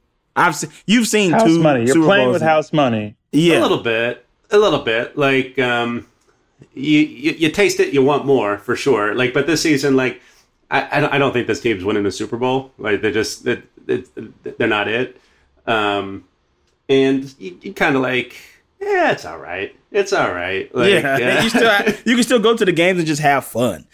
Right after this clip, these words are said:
Speaker 1: and the stress is off. That's what it feels like to me. I'll say this about the Saints: we have not been good enough since our Super Bowl year. Besides the one year that we got screwed over versus the Rams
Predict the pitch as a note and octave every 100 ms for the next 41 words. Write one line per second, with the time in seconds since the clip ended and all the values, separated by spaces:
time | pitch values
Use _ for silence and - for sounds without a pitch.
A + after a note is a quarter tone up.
0 | - - D#3+ D#3 F#3 G3+ D3+ C#3 D3 C#3
1 | F3+ A#3 G#3+ E3+ - E3+ C#3 C3 B2 A#2+
2 | A2+ G#2 - - D3 F#3 F#3+ E3+ D3+ D3+
3 | C#3 C3 C#3 B2+ - - _ - D3 G3+
4 | F#3 E3+ E3 D#3 C3+ D3 C#3 B2 C#3 E3
5 | E3+ - _ _ _ - D#3 F3 F#3 -
6 | E3 E3 D#3 F#3+ F3 E3+ F3+ F3+ C#3 D3+
7 | C#3+ C#3+ B2+ C#3 C#3 C#3 C3 C3 B2+ -
8 | C#3+ C#3 C3 C3+ C3+ _ _ _ - C#3
9 | C#3 B2+ C#3+ D#3+ F3 G3+